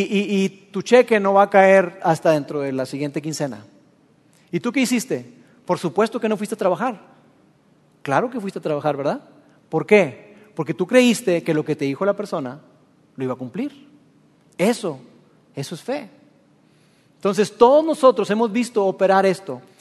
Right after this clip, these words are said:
Fe es estar seguro de aquello que se espera y estar convencido plenamente aún de las cosas que no se ven. Y continúa el texto. Dice, "Gracias a ella", es decir, a esta fe, "nuestros antepasados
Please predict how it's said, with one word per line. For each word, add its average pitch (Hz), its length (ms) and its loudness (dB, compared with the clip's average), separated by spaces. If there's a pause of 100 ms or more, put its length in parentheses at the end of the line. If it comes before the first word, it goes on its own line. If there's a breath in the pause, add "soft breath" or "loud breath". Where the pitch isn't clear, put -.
(180 soft breath)
Fe 294 420 10
es 277 120 6
estar 277 320 2
seguro 277 580 0
de 208 140 2
aquello 226 340 2
que 233 100 0
se 208 100 -4
espera 175 440 2 (220 loud breath)
y 185 100 2
estar 214 400 6
convencido 233 800 4
plenamente 208 800 0 (240 soft breath)
aún 208 420 6
de 247 120 6
las 175 180 4
cosas 180 440 -2 (380 soft breath)
que 160 140 -2
no 156 100 -2
se 151 120 -4
ven. 117 260 -8 (640 soft breath)
Y 196 120 -2
continúa 226 360 6
el 247 60 6
texto. 254 400 4 (880)
Dice, 190 320 4
"Gracias 254 640 6
a 196 160 4
ella", 165 520 6 (120)
es 147 80 -4
decir, 190 240 2
a 185 120 6
esta 208 200 2
fe, 208 460 0 (320 soft breath)
"nuestros 247 500 6
antepasados 226 880 4